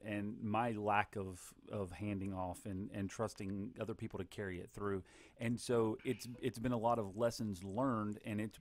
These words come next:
it's been interesting. Uh, again, this is a common theme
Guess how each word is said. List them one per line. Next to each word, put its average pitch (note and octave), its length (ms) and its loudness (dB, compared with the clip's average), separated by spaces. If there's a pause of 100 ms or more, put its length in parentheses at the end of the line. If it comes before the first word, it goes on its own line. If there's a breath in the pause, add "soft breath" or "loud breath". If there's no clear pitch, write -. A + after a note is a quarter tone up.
it's G#2+ 200 -2
been A2+ 200 0
interesting. A#2 640 -2
Uh, G#2+ 120 -2 (100)
again, A2 420 2
this E3+ 180 2
is D3+ 240 2 (120)
a B2+ 240 0
common C3+ 580 2 (260)
theme G2+ 600 4